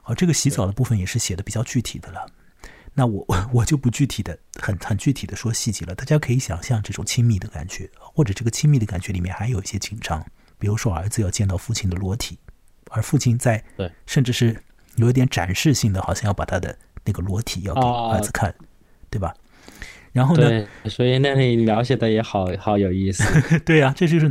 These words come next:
Speaker 1: 男性之间的那个关系了。这，这是一个直男和对他的儿子之，
Speaker 2: 对。
Speaker 1: 之，之间的那个感觉。而他的这个儿子，那个同志呢，和马诺鲁之间的那个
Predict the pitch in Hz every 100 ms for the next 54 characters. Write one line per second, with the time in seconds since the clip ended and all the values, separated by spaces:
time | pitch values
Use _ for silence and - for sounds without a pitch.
0 | - 107 123 147 123 113 143 117 101 -
1 | 107 110 - 95 - - _ - 98 -
2 | 127 127 127 - 107 135 98 95 110 -
3 | 101 - 113 110 90 98 - - - -
4 | - - 120 113 98 98 - 87 - -
5 | - - - - - - - 147 175 160
6 | 156 101 104 123 117 117 110 107 127 -
7 | 123 107 - _ - 120 110 92 151 139
8 | 90 101 110 101 -